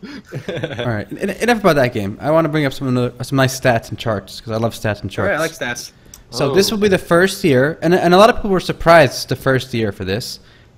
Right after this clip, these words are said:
Speaker 2: Uh, mobile gaming will be, will just passed, uh, P C gaming in mo-, in revenue.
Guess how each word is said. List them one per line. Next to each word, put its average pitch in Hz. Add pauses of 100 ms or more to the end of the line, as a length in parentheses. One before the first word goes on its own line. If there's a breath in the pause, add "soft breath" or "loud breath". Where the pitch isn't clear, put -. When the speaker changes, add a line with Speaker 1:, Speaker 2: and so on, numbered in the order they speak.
Speaker 2:
Uh, 117
mobile 190
gaming 165
will 123
be, -
will 123
just -
passed, 139
uh, 123
P 151
C 139
gaming 95 (460)
in 117
mo-, 127
in 127
revenue. 98